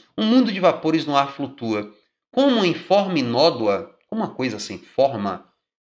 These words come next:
"cresce, avulta e cresce a sombra."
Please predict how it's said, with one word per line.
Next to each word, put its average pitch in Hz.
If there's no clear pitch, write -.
"cresce, 127
avulta 113
e 101
cresce 120
a 123
sombra." 98